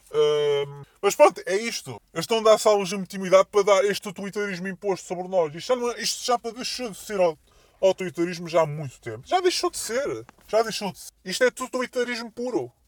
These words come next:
Já é mesmo auto-, totalitarismo puro. Já para não falar, que, quando foi esta pa-, antes da Páscoa, havia, eh, o, isto aconteceu noutros países da Europa, não foi só aqui em Portugal. Nós não podemos só pensar em, em contexto português. Por isso eu gosto muito de olhar para o estrangeiro, principalmente para os Estados Unidos.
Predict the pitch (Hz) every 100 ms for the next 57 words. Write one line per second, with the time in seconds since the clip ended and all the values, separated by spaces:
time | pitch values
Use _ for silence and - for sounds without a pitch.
0 | - 185 220 226 220 208 214 170 - 196
1 | 196 202 196 180 170 202 151 120 _ _
2 | 233 233 220 202 - 165 151 - 175 160
3 | 165 - - _ - 180 165 180 170 170
4 | - 156 165 151 156 - 156 139 123 -
5 | 143 151 _ _ _ _ _ 175 170 226
6 | 196 190 175 175 165 151 135 147 196 -
7 | 147 156 180 180 185 - 202 180 240 220
8 | 208 156 131 139 - 156 175 - 180 160
9 | 214 220 202 202 208 202 214 202 196 175
10 | 175 165 170 - 131 - 117 117 - _
11 | _ - 254 233 220 214 196 208 208 196
12 | 202 180 196 185 180 151 180 175 165 _
13 | 165 - 165 139 151